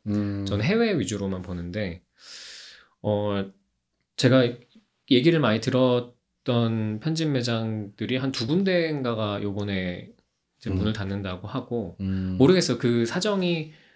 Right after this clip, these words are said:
Speaker 2: 정말 뭐 이렇게 어려워서 문을 닫으시는 건지
Speaker 1: 음.
Speaker 2: 아니면 "나는 다른 일 할 거야." 해서 닫으시는 건지 제가 정확하게 모르겠는데.
Speaker 1: 건물을 샀거나.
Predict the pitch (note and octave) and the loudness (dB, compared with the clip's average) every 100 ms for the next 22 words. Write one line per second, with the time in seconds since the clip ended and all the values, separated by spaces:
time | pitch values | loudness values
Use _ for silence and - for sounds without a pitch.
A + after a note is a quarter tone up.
0 | - - C3+ C#3+ C3 G2+ F#2+ F#2 F#2+ _ | -6 2 4 4 2 0 -2 -4 -6 _
1 | _ _ _ - F#2 E2+ E2+ - _ - | _ _ _ -4 -2 -2 -6 -14 _ 0
2 | A2+ D3+ F3 D#3+ B2+ A2+ A2 F#2+ A#2 B2 | 6 6 6 2 0 0 0 -2 -2 -2
3 | A2 F#2+ E2+ F#2+ G2+ E2+ G2+ F2+ F2 F2 | -4 -6 -8 -6 -6 -6 -4 -4 -4 -6
4 | F2 G2+ A#2 A2+ G2 F#2+ G#2 F#2+ B2+ C3+ | -4 -2 0 0 0 -2 -2 -2 -2 -2
5 | C3 E3+ E3 D3+ A#2+ B2+ C3 A#2+ G#2 G#2 | -4 -2 0 0 -2 -4 -4 -2 -2 -2
6 | G#2+ - A#2 G#2 G2 F2+ G2 F#2+ G2 F2+ | -2 0 0 -2 -4 -8 -8 -8 -6 -4
7 | F2 G2+ F#2 G2 C#3 D3+ C#3 B2+ F2 F2+ | -2 -2 -2 0 0 0 -2 -2 -2 -6
8 | F2 E2 E2+ A2 A2 A2+ A2 A#2+ - F#2+ | -8 -10 2 4 6 4 2 -2 -2 -4